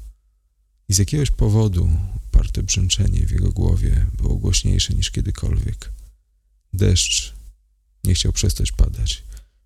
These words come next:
Był gotów zrezygnować z polowania i wrócić do domu, do swojej butelki siedemnastoletniego Macallana i czterdziestoletniej żony. Zazwyczaj wolał to pierwsze od tego drugiego.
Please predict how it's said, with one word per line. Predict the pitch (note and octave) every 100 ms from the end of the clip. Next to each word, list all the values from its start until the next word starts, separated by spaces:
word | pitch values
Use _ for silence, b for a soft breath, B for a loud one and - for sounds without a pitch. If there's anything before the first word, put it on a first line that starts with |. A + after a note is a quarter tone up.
| -
Był | G#2+
gotów | G2 G#2+ G#2 F2+
zrezygnować | F#2 F2+ F2+ F#2 G2 F#2 -
z |
polowania | - F2 F#2 F#2 G2 F#2 F2+
i | F2
wrócić | F#2 F#2 F2+ E2
do | F#2
domu, | F#2+ F#2+ F2
do | -
swojej | - F#2
butelki | F2 - F#2+ F2 F#2
siedemnastoletniego | - F#2+ F2+ - F2+ E2+ F#2+ F2+ F2+
Macallana | F2+ - F#2+ F#2 F#2 F2+ F#2
i | - - - -
czterdziestoletniej | - - E2 F2 - F#2 - - -
żony. | - - - - - - - - _ _ _ _ _ _ _ _ _ -
Zazwyczaj | G#2 G#2+ G#2 G2
wolał | F#2 G2 F2+
to | F#2
pierwsze | - G2+ - -
od | - -
tego | - F2
drugiego. | E2+ F#2 F2 E2+ F2+ -